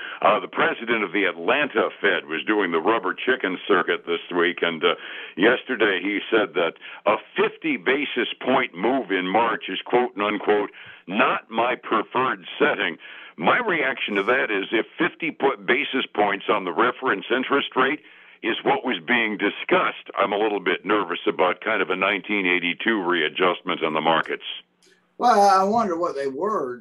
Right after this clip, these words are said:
Speaker 2: uh, discussing. I just, I, I can't see them coming out with the first one out of the pocket,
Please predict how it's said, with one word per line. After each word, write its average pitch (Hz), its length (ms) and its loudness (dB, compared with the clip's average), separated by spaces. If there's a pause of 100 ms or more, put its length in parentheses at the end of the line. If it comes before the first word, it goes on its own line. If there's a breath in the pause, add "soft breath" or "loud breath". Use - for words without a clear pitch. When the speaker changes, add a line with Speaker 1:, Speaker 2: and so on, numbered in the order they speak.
Speaker 2:
uh, 131 200 -10
discussing. 127 560 -4
I 127 180 -6
just, 208 400 0
I, 139 240 -2
I 135 120 -8
can't 214 420 -4
see 165 420 -4
them 143 340 -2
coming 151 360 -4
out 151 160 -4
with 120 100 -10
the 117 80 -12
first 151 340 -2
one 139 220 -6
out 139 220 -4
of 117 100 -6
the 113 140 -8
pocket, - 500 -6